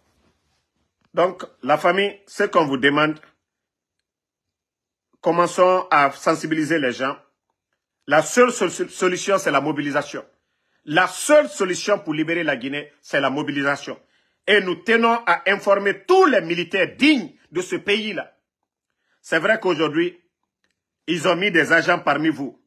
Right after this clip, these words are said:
Je vous ai parlé du cas de Mohamed Sangaré. Mais vous n'êtes pas des enfants. Vous êtes des douanes, c'est-à-dire vous êtes des anciens dans l'armée. Vous saviez quoi faire. Si vous êtes assis,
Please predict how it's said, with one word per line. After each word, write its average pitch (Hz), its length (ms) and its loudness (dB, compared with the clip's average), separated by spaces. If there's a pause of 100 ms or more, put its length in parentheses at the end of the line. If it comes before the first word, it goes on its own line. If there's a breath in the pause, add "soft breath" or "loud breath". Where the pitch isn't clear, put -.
Je 123 160 -8
vous 151 220 -2
ai 147 60 2
parlé 165 280 0
du 143 220 -6
cas 165 120 2
de 147 100 -2
Mohamed 156 340 -2
Sangaré. 139 420 -2 (1300)
Mais 180 400 0 (1000)
vous 123 120 -8
n'êtes 151 220 -4
pas 185 100 4
des 139 220 -2
enfants. 147 360 -2 (680)
Vous 123 180 -4
êtes 185 140 2
des 135 100 -2
douanes, 170 400 0 (320 soft breath)
c'est-à-dire 165 360 0
vous 143 140 0
êtes 190 120 4
des 143 180 0
anciens 175 320 2
dans 151 140 2
l'armée. 147 440 2 (520)
Vous 135 100 -10
saviez 180 420 2
quoi 202 220 2
faire. 170 340 0 (1080)
Si 247 240 0
vous 202 220 0
êtes - 200 0
assis, 226 500 -2